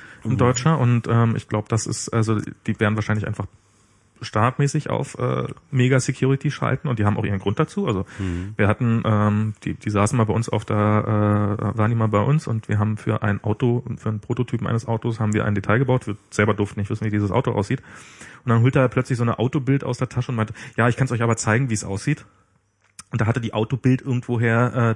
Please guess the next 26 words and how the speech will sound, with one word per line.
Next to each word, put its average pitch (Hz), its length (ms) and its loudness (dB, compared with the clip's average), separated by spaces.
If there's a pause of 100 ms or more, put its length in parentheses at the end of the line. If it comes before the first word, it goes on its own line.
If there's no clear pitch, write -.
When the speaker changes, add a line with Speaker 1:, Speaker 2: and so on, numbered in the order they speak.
Speaker 1:
Bilder 131 320 4
von 107 160 -4
diesem, 98 320 -4
von 95 140 -8
diesem, 87 400 -6
äh, - 320 -12
von - 120 -10
diesem 98 180 -6
Auto 117 280 -2
schon 87 220 -10
gekriegt. - 360 -16 (440)
Und 110 280 2
also 110 200 0
das 110 160 2
ist, 113 180 0
äh, 120 400 4
das - 300 -2
haben 120 160 0
die 120 80 -2
dann, 113 240 2
und 117 160 -6
das 110 120 -4
müssen 120 220 0
die 113 120 0
irgendjemand 110 520 2
aus - 240 -4